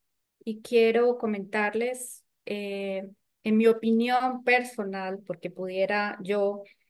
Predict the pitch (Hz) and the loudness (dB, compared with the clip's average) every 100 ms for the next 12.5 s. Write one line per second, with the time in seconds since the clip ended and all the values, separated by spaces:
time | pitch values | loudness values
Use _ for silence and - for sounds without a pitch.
0 | _ _ - 180 - _ 175 180 180 175 | _ _ -10 -10 -10 _ -2 0 2 0
1 | 175 175 170 _ _ _ _ _ _ _ | 0 -4 -10 _ _ _ _ _ _ _
2 | _ _ _ _ _ - 233 240 240 220 | _ _ _ _ _ 2 6 6 6 0
3 | 220 - 214 - 196 202 214 208 190 - | 0 -2 -4 -2 -4 -2 -2 0 -4 -6
4 | 180 175 175 170 _ _ _ _ _ 190 | -6 -4 -4 -8 _ _ _ _ _ -8
5 | 185 185 180 190 220 208 196 208 190 185 | -4 -6 -6 -2 0 0 -4 -4 -2 -2
6 | 185 - 208 202 - 202 226 285 285 240 | -4 -6 -6 -6 -8 -4 -2 -2 -4 -6
7 | 202 180 190 _ _ _ _ _ _ - | -6 -8 -10 _ _ _ _ _ _ -10
8 | - 180 175 175 - 214 214 214 240 233 | -4 -2 0 -2 -2 -2 -2 -4 0 4
9 | 247 233 196 190 214 214 214 202 185 208 | 6 4 2 0 -2 -2 -4 -6 -6 -4
10 | 214 - 196 190 175 180 180 180 180 190 | -4 -4 -6 -6 -6 -8 -6 -4 -4 -2
11 | 202 208 196 190 226 190 180 180 175 - | -4 -6 -8 -2 -2 0 -4 -4 -6 -4
12 | 214 233 220 - 202 | -4 -4 -6 -10 -14